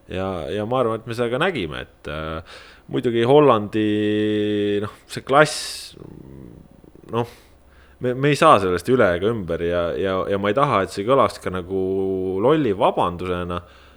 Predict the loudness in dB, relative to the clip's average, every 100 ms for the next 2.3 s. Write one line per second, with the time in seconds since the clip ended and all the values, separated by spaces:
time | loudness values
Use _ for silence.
0 | _ -8 -6 -4 -8 -4 2 2 0 -4
1 | -4 -2 -2 -4 -8 -12 -18 _ -8 -4
2 | -4 -4